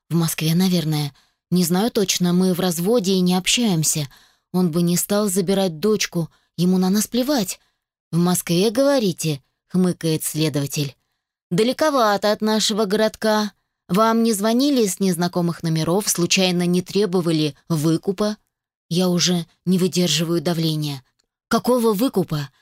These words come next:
Я обычная школьная учительница, живу с мамой. Какой с меня можно получить выкуп?» После долгого изнурительного опроса, который мне устроили в полицейском участке, выхожу на улицу. Я как в прострации,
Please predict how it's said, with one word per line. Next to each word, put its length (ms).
Я 180
обычная 460
школьная 420
учительница, 720
живу 280
с 80
мамой. 440
Какой 340
с 80
меня 300
можно 320
получить 440
выкуп?» 560
После 320
долгого 560
изнурительного 800
опроса, 480
который 360
мне 200
устроили 600
в 100
полицейском 680
участке, 540
выхожу 380
на 140
улицу. 580
Я 260
как 240
в 80
прострации, 800